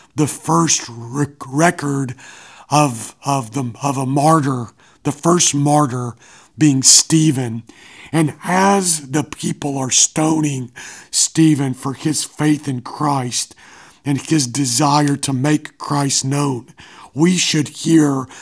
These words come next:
the love of Stephen, um, recorded in Acts seven, verses fifty-eight through sixty. Listen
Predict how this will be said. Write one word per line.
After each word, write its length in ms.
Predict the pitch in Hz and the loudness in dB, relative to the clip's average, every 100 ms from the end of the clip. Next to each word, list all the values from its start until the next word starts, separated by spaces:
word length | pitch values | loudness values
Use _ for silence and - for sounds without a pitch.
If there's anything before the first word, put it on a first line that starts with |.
| - - 131 | -20 -10 0
the 160 | 147 | 0
love 560 | 123 143 165 156 135 135 | 2 4 6 6 2 -2
of 160 | 131 | 0
Stephen, 720 | - - 156 151 131 131 123 113 - - - - - | 0 2 4 4 2 -2 -4 -8 -14 -20 -20 -12 -2
um, 400 | 139 127 117 - _ _ _ _ _ _ _ _ - | -2 0 -4 -10 _ _ _ _ _ _ _ _ -2
recorded 640 | 147 160 - 160 151 143 139 | 2 2 2 2 2 2 0
in 160 | 113 - | -4 0
Acts 340 | 147 143 - | 0 2 2
seven, 560 | - 151 151 139 131 127 - - - - | 4 4 2 2 0 -4 -10 -20 -10 0
verses 420 | 147 - 135 - | 0 2 -2 -2
fifty-eight 680 | - 151 151 131 135 127 - | 0 0 0 -4 -2 -4 -6
through 160 | 131 | -6
sixty. 480 | - - 131 - 131 | -2 -4 -4 -10 -6
Listen 400 | 165 175 170 143 | -2 -2 -2 -6